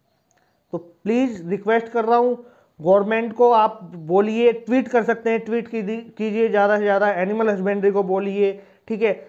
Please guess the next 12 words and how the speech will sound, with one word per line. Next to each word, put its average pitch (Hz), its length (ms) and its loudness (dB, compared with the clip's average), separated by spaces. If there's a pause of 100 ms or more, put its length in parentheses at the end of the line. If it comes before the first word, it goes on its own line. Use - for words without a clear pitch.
(140)
कि 226 140 -2
भैया, 202 340 2
ये 240 200 2
डॉग 185 340 2
ब्रीड 220 160 4
को 247 120 4
बैन 185 320 0
करना 214 300 0
सही 190 300 -4
नहीं 185 220 -4
है। 214 260 -6 (2250)
आप 202 300 0